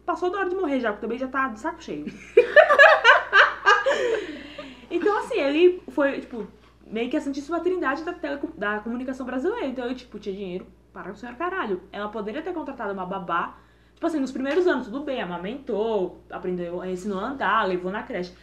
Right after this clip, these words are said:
Mas depois, gente, babá. E aí ela poderia conciliar essa vida de mãe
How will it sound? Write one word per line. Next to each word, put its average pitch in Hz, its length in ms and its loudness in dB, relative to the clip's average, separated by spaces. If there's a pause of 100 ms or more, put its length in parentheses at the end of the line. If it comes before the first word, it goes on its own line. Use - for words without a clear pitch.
(120)
Mas 381 160 -4
depois, 320 320 -2
gente, 359 140 -10
babá. 440 420 -4 (360)
E 320 100 -2
aí 240 120 -2
ela 571 180 -6
poderia 330 380 -2
conciliar 294 720 -2
essa 269 160 -8
vida 214 220 -4
de 240 120 -4
mãe 240 380 -4